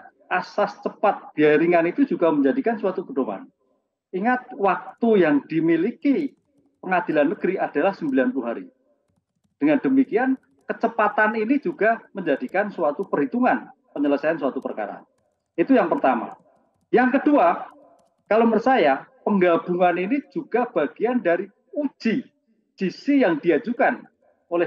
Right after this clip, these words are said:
penyidik. Karena sejauh mana J C ini, ini nanti di dalam konfrontasi bukti antara satu saksi dan lain konsisten.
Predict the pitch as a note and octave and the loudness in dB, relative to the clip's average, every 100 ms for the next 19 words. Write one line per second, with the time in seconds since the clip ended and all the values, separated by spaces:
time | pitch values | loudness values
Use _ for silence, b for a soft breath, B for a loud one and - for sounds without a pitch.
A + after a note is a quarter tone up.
0 | F3 D#3+ C#3 A#2+ - _ _ _ _ _ | -2 -2 -2 -6 -10 _ _ _ _ _
1 | _ _ _ _ _ _ G#3+ C4 C#4+ B3+ | _ _ _ _ _ _ -2 0 -2 -4
2 | G#3+ D#3+ E3 E3 B3 C#4+ - D#3+ - F3 | 0 0 2 2 0 -4 -6 -10 -4 -2
3 | D3 B2+ - E3 D3+ C3+ E3 A#2+ G#2+ A#2 | 0 -2 -6 -8 -4 -2 -2 -4 -8 -16
4 | D3 _ _ _ C#3+ C#3 D#3 B3 D4 C4 | -16 _ _ _ -6 -2 0 2 0 -2
5 | G#3+ _ _ G#3 G3+ G#3 G#3 G3 G#3+ G3 | -4 _ _ -4 -2 -2 -4 -2 -4 -4
6 | G3 C3+ - _ _ - G3 - _ G#3+ | -6 -6 -8 _ _ 0 0 0 _ -4
7 | A3 G#3+ _ _ - F3+ F#3 F3 E3+ F#3+ | -4 -6 _ _ -2 0 2 2 2 0
8 | F3 F#3+ E3+ F3+ D#3+ F3 D3 E3 B3 B3 | 0 -2 -4 -4 -2 0 0 0 0 -2
9 | G3+ G#3 A#2+ - | -2 -4 -4 -4